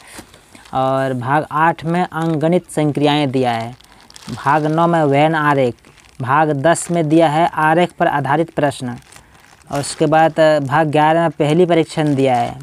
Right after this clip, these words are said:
भाग बारह में न्याय निगमन दिया है।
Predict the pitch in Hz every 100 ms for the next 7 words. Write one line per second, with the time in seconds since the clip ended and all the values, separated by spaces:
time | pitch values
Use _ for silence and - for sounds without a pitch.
0 | 135 123 135 160 160 135 143 143 147 165
1 | 170 160 151 156 170 165 147 - _ _
2 | - 147 143 156 156 135 131 120 117